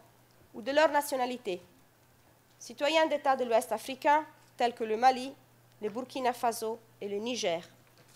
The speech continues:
Que lors des attaques, des violations massives ont été commises,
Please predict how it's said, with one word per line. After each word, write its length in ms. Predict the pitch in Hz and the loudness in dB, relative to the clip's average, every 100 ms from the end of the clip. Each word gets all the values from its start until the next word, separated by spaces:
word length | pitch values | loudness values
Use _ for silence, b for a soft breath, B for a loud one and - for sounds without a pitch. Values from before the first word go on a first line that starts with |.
| _ _ _ _ _ _ _ _ _ _ _ _ _ _ _ _ | _ _ _ _ _ _ _ _ _ _ _ _ _ _ _ _
Que 100 | 277 | 2
lors 260 | 294 339 | 10 10
des 160 | 339 349 | 10 4
attaques, 560 | 320 - 269 392 - - _ _ _ _ - | 2 6 6 6 -2 -20 _ _ _ _ -8
des 100 | 254 | -4
violations 460 | 240 339 359 370 | 2 4 4 4
massives 500 | 311 320 349 - 330 | 2 2 0 -2 -2
ont 100 | 302 | 0
été 280 | 269 254 247 | 0 0 -2
commises, 600 | 226 311 302 277 339 - | -4 -4 -2 -2 -6 -8